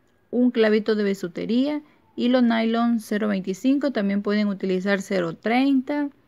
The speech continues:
Voy a estar utilizando dos metros y medio de este nylon.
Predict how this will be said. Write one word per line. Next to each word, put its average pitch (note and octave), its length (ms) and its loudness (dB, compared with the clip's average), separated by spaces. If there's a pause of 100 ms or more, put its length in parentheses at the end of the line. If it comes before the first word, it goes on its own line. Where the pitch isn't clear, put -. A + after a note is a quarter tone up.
(600)
Voy A3 180 2
a B3 60 4
estar A#3 260 2
utilizando G#3 880 -2 (300)
dos G#3+ 200 0
metros A3+ 380 2
y A3 80 2
medio F#3+ 380 0
de E3+ 120 -2
este F#3 240 -6
nylon. G#3 440 0